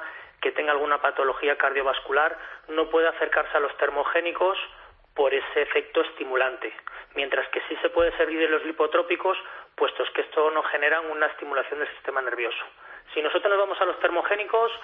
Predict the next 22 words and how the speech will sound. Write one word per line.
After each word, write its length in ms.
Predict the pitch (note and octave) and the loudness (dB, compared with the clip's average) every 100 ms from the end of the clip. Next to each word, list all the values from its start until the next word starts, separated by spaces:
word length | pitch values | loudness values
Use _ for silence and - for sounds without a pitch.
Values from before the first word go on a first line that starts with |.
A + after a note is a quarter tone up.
| - - - | -16 -18 -16
normalmente 500 | D#3 D3 D3 D#3 D#3 E3 | -6 0 2 2 0 -2
se 60 | C3+ | -2
suele 240 | D3+ C#3+ | 0 0
tomar, 480 | C#3+ D3 D#3+ E3 F3 E3 | 0 2 2 2 0 0
eh, 160 | D3+ C#3 | 0 0
una 200 | C#3+ D3 | 2 2
dosis 260 | D3+ D3 - | 2 -2 -6
en 80 | B2+ | -2
la 80 | C3 | 0
mañana 480 | D#3 F#3+ G#3 B3 - - _ - - - - | 2 2 2 -2 -4 -16 _ -20 -20 -14 0
y 100 | D3 | 0
otra 180 | D3 | 2
dosis 220 | D3 C3+ D#3+ | 0 0 -2
a 40 | C3 | 0
la 80 | |
mitad 260 | B2 A#2+ A#2+ | 0 0 0
del 160 | A#2 A2 | 0 -2
día, 200 | A2 G2+ - | -4 -4 -6
porque 240 | - C3 A#2 | -4 0 0
al 120 | A2 | 0
ser 120 | C#3+ C3 | 0 -2
estimulantes, 540 | - C#3 C3+ C#3+ - | -4 -2 0 0 -2